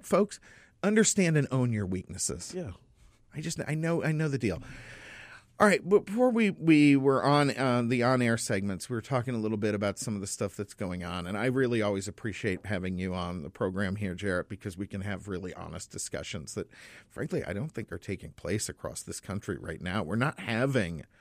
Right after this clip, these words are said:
Speaker 1: an open, honest dialogue about what's going on in our inner cities.
Speaker 2: Well, everyone is, is so, es-, especially on the left, hypersensitive, looking for the outrage moment.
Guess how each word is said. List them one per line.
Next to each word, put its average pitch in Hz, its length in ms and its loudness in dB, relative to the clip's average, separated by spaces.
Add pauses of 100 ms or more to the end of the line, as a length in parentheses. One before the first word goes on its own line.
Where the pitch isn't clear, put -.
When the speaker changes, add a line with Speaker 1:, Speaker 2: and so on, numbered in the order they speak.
(600)
Speaker 1:
an 110 220 0
open, 117 380 0
honest 107 460 -2
dialogue 90 580 0
about 87 240 -6
what's 95 220 -4
going 92 360 -6
on 92 240 -4
in 82 120 -8
our 82 160 -6
inner 82 220 -6
cities. - 640 -4 (300)
Speaker 2:
Well, 180 220 6
everyone 180 460 4
is, 110 320 -2 (320)
is 110 220 0
so, 117 480 0 (280)
es-, 107 180 -8
especially 113 540 -2
on 107 120 -4
the 104 80 -2
left, 104 240 0 (400)
hypersensitive, 107 1000 0 (120)
looking 120 320 4
for 104 140 -2
the 104 180 2
outrage 95 480 2
moment. 92 420 -2